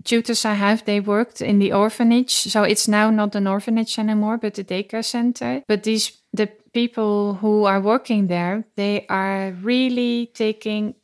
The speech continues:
it is really the art of caretaking. It is done in such a beautiful way. I really think everybody can learn from this. From, you know, like, I went to the hairdresser.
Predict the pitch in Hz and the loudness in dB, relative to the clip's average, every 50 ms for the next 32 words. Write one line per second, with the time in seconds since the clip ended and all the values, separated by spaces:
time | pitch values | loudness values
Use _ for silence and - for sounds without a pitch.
0 | _ _ _ - 214 - 240 233 - - 214 226 247 277 269 254 262 254 240 226 | _ _ _ -2 0 0 0 0 0 0 0 2 2 2 2 2 0 2 2 0
1 | 202 - - 196 208 220 226 - 214 202 - - 196 185 175 180 175 - 147 156 | -2 0 0 2 2 0 0 -2 -6 -10 -6 -4 -4 -2 -2 -4 -6 -8 -8 -10
2 | 160 - - 156 151 156 160 175 - _ _ _ - 202 190 - 214 208 - - | -10 -10 -12 -12 -10 -10 -10 -12 -14 _ _ _ -8 -6 -4 -2 -2 -2 -2 -4
3 | - - - _ _ _ _ 233 226 220 214 214 214 - 202 202 196 - - - | -6 -8 -12 _ _ _ _ -2 0 0 0 -2 -4 -4 -6 -6 -4 -4 -4 -2
4 | - 302 302 302 302 - - - 226 202 220 220 226 220 - 202 - - - 190 | 0 0 0 0 -2 -8 -8 -8 -8 -6 -4 -4 -4 -4 -6 -12 -12 -8 -8 -8
5 | 190 180 175 180 190 196 208 220 - 220 214 220 214 233 247 247 254 262 240 - | -6 -4 -4 -4 -4 -6 -6 -4 -2 0 0 0 2 2 2 2 2 0 0 0
6 | - 233 214 214 220 226 220 - - _ _ _ _ _ _ _ 220 240 247 - | -2 -2 0 0 0 -2 -2 -8 -20 _ _ _ _ _ _ _ 0 0 2 0
7 | 254 233 208 208 202 208 196 - - - - 202 196 202 202 196 202 208 208 - | -2 -2 0 0 0 0 -2 -4 -8 -4 -2 0 0 2 2 2 0 0 -2 -4
8 | - 180 170 175 170 160 143 - - - - - - 185 185 185 190 - - _ | -6 -6 -6 -4 -4 -6 -6 -6 -6 -8 -8 -6 -4 -2 -2 -2 -4 -6 -8 _
9 | - 190 185 185 185 185 190 190 196 196 202 - - 226 254 269 277 277 262 - | -6 -4 -2 -2 -2 -4 -4 -4 -4 -6 -6 -4 -2 -2 0 2 2 0 0 -2
10 | 240 233 196 185 175 175 175 180 180 - 190 190 190 - - - 202 202 202 240 | -4 -4 -4 -4 -2 -2 -2 -2 -4 -6 -6 -6 -4 -4 -6 -6 -6 -8 -8 -10